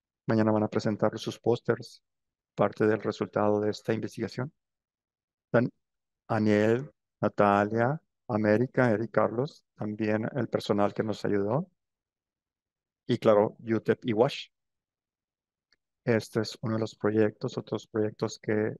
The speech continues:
estamos comenzando, es el hoyo de arena relacionada con los humedales. Quiero presentar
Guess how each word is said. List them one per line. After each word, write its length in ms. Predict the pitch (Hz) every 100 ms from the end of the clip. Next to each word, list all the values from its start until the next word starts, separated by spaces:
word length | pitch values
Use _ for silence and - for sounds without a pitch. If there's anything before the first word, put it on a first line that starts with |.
| -
estamos 800 | 120 - 107 104 107 107 107 -
comenzando, 640 | - 107 104 104 107 127 -
es 420 | - 117 120 - - _ _ _ _ _ -
el 500 | 120 117 113 123 - - _ _ _ _ _
hoyo 280 | - 113 117
de 340 | 113 104 104 - _ _ _ _ -
arena 400 | 120 113 117 120 _ _
relacionada 480 | - 104 98 107 107
con 100 | 117
los 120 | 110
humedales. 440 | 107 101 101 107 -
Quiero 300 | 110 107 - _
presentar 580 | - - 104 - 104 -